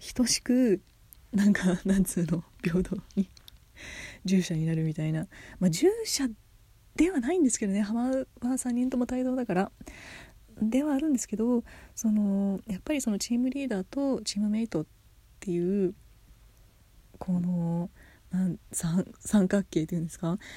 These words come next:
やっぱ、その従者、従者同士萌えっていうのがあるんですよね。なんか、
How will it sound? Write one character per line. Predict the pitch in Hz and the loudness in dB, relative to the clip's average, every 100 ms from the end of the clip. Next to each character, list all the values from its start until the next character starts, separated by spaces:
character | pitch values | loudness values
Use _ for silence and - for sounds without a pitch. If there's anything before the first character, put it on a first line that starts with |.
| - | -12
や | - | -8
っ | 180 | -6
ぱ、 | - 156 - - - - _ - - _ - - | -2 -2 -4 -16 -20 -20 _ -20 -20 _ -20 -12
そ | - | -4
の | 165 180 | -4 -4
従 | - - 247 277 302 | -8 -8 -4 -2 -2
者、 | - 302 311 _ 220 | -4 -4 -4 _ -8
従 | 220 220 269 | -4 -2 -2
者 | 262 277 | -2 -2
同 | 285 | -2
士 | 262 | -2
萌 | 277 277 | -2 0
え | 277 | -2
っ | 269 - - | -8 -16 -12
て | - | -2
い | 262 | 2
う | |
の | 247 | 2
が | 196 | 2
あ | 220 | 2
る | 214 | 0
ん | 185 | 0
で | 170 | -2
す | 180 | -2
よ | |
ね。 | 175 185 214 214 - - - - - - - - - - - | 0 2 2 2 -4 -20 -20 -20 -20 -20 -20 -20 -20 -14 -6
な | 190 | -4
ん | 190 | -4
か、 | 190 | -2